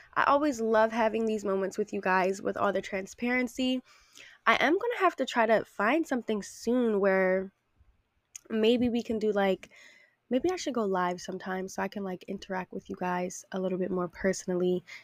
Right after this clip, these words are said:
and hear what you have to say. So maybe keep your eyes open for that. If you haven't already followed the Instagram page, our Instagram page, then you should definitely go do that because I don't know why you wouldn't. We are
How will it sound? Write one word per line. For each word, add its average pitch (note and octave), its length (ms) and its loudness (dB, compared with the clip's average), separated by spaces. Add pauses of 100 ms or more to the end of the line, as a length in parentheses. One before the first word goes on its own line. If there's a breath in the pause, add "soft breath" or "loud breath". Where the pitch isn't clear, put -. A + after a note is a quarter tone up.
(140 loud breath)
and F#3 100 -6
hear F#3+ 140 0
what F#3 180 -4
you F#3+ 60 0
have F#3+ 140 -2
to - 80 -6
say. F#3+ 200 2
So - 160 2
maybe B3 420 8 (240 loud breath)
keep E4 200 8
your G4+ 100 8
eyes E4+ 200 12
open G#3+ 260 4
for F#3+ 120 -2
that. F#3 260 2 (420)
If - 140 -2
you B3+ 100 4
haven't C#4+ 480 4
already G3+ 480 4
followed F#3+ 560 4
the F#3+ 100 2
Instagram B3 640 0
page, C4+ 440 0 (120)
our F#3+ 280 2
Instagram A#3 480 0
page, A#3+ 440 0
then F#3+ 180 0
you G#3+ 80 0
should G#3+ 300 -4
definitely B3 640 0 (280)
go F3+ 200 4
do D#4 200 4
that C4 240 4
because - 200 -12
I F#3 40 0
don't F#3 140 0
know G#3+ 80 2
why B3 120 4
you D#4+ 120 4
wouldn't. A#3 380 4 (840 loud breath)
We B3 160 8
are C4 120 12